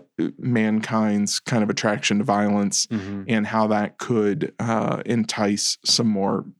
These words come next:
Speaker 1: you know, of, of this extreme or mentally unwell, uh,
Speaker 2: Mm-hmm.
Speaker 1: portions of the population. So it was just,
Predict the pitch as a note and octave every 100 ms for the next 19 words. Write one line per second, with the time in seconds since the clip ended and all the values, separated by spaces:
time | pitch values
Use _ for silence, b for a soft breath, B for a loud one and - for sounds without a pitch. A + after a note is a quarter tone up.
0 | _ - F2+ F2 F#2+ - A2+ A#2 G2+ -
1 | - A2+ - - G#2+ G#2 G2+ G2 G2 G#2+
2 | - G2 A2 - B B B - G2+ G2
3 | F#2 F#2 A#2 - _ - G2+ - F#2+ -
4 | G#2+ - F#2+ G2+ G2+ A#2 G#2+ G#2 A2+ A2+
5 | - B2+ - A3 A#3 A#3+ -